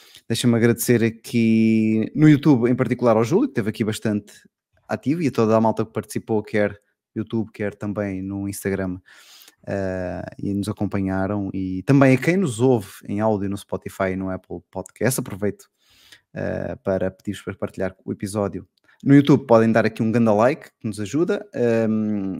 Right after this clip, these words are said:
partilhar o episódio também com amigos e familiares que gostem de tecnologia, que seja também geek, não é?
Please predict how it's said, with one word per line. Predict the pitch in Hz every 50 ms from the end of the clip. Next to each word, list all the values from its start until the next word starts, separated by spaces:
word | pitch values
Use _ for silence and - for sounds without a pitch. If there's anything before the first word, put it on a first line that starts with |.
| - - -
partilhar | - 131 - 135 135 127
o |
episódio | 127 127 127 123 113 127 123 117 117
também | 117 123 117 120 117 110
com | 110 - 117
amigos | 110 110 110 107
e | 104
familiares | - - 107 104 104 101 104 104 101 101 -
que | -
gostem | 113 101 - - - 95 95
de | 98 95 _ _ -
tecnologia, | 170 170 - - _ - 135 135 123 123 110 104 120 131 160 - _ _ _ _ _ - - - - - - - _ _ _
que | - -
seja | 113 95 101 92
também | - 95 98 98
geek, | 98 120 156 - - 117
não | 95
é? | 113 160